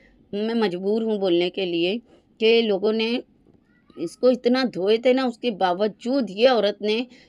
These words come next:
जब पूरे व्यूज आ गए, उसके ऊपर डॉलर बन गए, तब जाके इसने वो वीडियो को हाइड की थी। आप लोगों को खुद, आप लोग खुद बताओ, अपने ऊपर रख के बताओ कि आप लोग वीडियो बना सकते हो ऐसे टाइम पे?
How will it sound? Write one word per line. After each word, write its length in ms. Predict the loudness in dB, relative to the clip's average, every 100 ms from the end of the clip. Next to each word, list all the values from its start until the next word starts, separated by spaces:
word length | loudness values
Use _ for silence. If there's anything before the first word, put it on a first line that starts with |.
| -2
जब 200 | -2 -2
पूरे 280 | 0 4 4
व्यूज 400 | 4 0 0 2
आ 180 | 2 2
गए, 240 | 2 0
उसके 300 | 0 -4 -4
ऊपर 160 | -2 0
डॉलर 360 | 2 4 4
बन 260 | 2 2 2
गए, 120 | 0
तब 280 | -2 -4 -2
जाके 320 | 0 -2 0
इसने 200 | -6 -2
वो 120 | -2 -2
वीडियो 240 | 0 -2
को 120 | 0
हाइड 280 | -2 -2 -4
की 140 | -6
थी। 160 | -10 -12 _ _ _ _ _ _ -6
आप 200 | -2 0
लोगों 220 | 2 0
को 140 | 0 -2
खुद, 280 | 0 0 0
आप 260 | 0 0
लोग 120 | -2
खुद 160 | -2 -2
बताओ, 380 | 0 -2 -2 -2
अपने 200 | -2 -6
ऊपर 220 | -4 -4
रख 220 | -4 -4
के 100 | -2
बताओ 300 | -2 0 -2
कि 120 | 0
आप 200 | 0 0
लोग 120 | 0 -2
वीडियो 200 | 0 0
बना 280 | 0 -2
सकते 340 | -2 -4 -4 0
हो 80 | 0
ऐसे 220 | 0 -4
टाइम 240 | -2 -2
पे? 200 | -4 -10